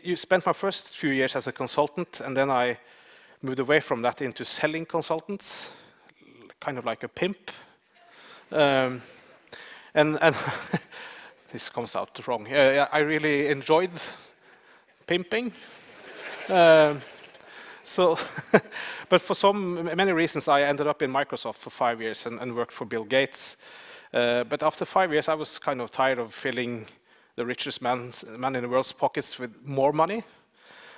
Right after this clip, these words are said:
Uh, so, so after five years, I just had to do something else, and I started up the dot net department of, of, uh, Webstep in Oslo,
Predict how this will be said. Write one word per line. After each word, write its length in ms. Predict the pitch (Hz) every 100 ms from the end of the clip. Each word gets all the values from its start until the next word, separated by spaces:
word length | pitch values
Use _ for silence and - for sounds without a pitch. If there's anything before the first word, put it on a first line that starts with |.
| -
Uh, 420 | - 131 123 127 123
so, 500 | - 139 135 127 -
so 180 | - 147
after 180 | -
five 240 | 160 156 151
years, 180 | 127 123
I 100 | 123
just 200 | 120 -
had 180 | 127 -
to 80 |
do 120 | 117 113
something 380 | - 117 113
else, 260 | 113 113 -
and 120 | 120
I 100 | 117
started 400 | 113 - 127 120
up 160 | 117 -
the 220 | 113 107 - - - - -
dot 200 | - 147
net 440 | 151 156 - - - -
department 600 | 139 127 123 127 117 -
of, 360 | 127 120 - -
of, 300 | 131 113 110
uh, 360 | 120 113 113 113
Webstep 640 | 139 - - 110 - -
in 320 | 117 117 113 113
Oslo, 460 | 143 - 104 95